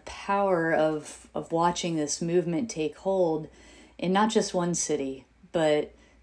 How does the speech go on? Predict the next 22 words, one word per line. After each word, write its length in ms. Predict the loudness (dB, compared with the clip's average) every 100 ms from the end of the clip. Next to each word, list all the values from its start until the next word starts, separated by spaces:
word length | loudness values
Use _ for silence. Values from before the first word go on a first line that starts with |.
| 0
dozens 460 | 2 4 4 2
of 100 | -2
cities, 720 | -6 -4 -4 -4 -8 -10 -12 -14 -20 _
and 180 | -4 -2
then 240 | 0 0 -2
hundreds 640 | -4 0 0 0 -2 -4
of 100 | -4
cities, 720 | -2 -2 -2 -4 -6 -8 -8 -12 -20 -16
and 220 | -6 -2
it 160 | -2 -4
just 640 | 4 4 6 2 0 0 -2
kept 320 | -2 -2 -2
growing 560 | 2 4 4 2 0
exponentially. 1120 | -2 -4 -4 -4 -2 -2 -2 -4 -4 -4 -6 -10 -18 -20 -20 -20 -20 -14
And, 460 | -6 -2 0 -2 -2
um, 480 | 0 0 -2 -4 -10
I 60 |
think 320 | -12 -4 -4 0
by 200 | 0 2
the 200 | 0 0
end 240 | 0 2
of 380 | 4 2 -2